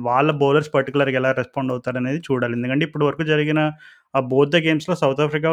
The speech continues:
ఫస్ట్ బ్యాటింగ్ చేశారు. ఫస్ట్ బ్యాటింగ్ చేసినప్పుడు అద్భుతమైన, వీరోచితమైన బ్యాటింగ్ ప్రదర్శించారు. Uh, so that,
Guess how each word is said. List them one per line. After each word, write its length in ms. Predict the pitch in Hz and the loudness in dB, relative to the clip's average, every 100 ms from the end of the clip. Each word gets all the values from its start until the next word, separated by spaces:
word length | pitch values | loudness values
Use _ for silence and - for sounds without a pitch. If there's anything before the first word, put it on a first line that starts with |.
| 156 | 0
ఫస్ట్ 280 | 131 - 160 | -2 -2 2
బ్యాటింగ్ 340 | 156 151 156 | 2 4 2
చేశారు. 300 | 151 151 156 | 0 0 -2
ఫస్ట్ 260 | 143 127 143 | -2 -2 2
బ్యాటింగ్ 280 | 147 151 143 | 2 4 0
చేసినప్పుడు 360 | - 135 - | 0 -8 -4
అద్భుతమైన, 640 | 123 123 139 151 170 160 160 | -6 -6 -4 0 2 4 2
వీరోచితమైన 680 | 135 135 156 160 165 160 156 | 0 2 2 2 -2 0 2
బ్యాటింగ్ 360 | 135 135 147 143 | 2 2 0 -4
ప్రదర్శించారు. 640 | 131 135 143 131 131 123 170 _ _ _ _ _ | -4 -4 -6 -4 -4 -6 -14 _ _ _ _ _
Uh, 260 | 127 127 127 | -8 -4 -4
so 160 | 123 147 | -4 -2
that, 320 | 135 131 135 | -2 0 0